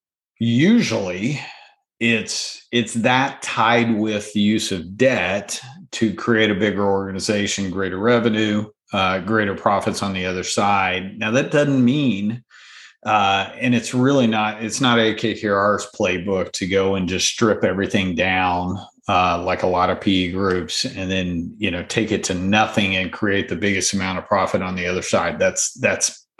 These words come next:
a private equity playbook. A K K R's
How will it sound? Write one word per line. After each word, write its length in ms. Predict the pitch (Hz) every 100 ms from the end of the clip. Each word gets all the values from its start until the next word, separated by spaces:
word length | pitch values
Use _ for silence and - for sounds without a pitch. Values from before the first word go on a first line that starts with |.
| -
a 460 | 117 120 107 95 - _ - _ _ -
private 300 | 113 101 101
equity 380 | 95 98 92
playbook. 600 | 87 104 92 85 90 82 - - - - _
A 100 | 117
K 200 | 113 120
K 180 | - 110
R's 720 | 104 131 117 107 101 - -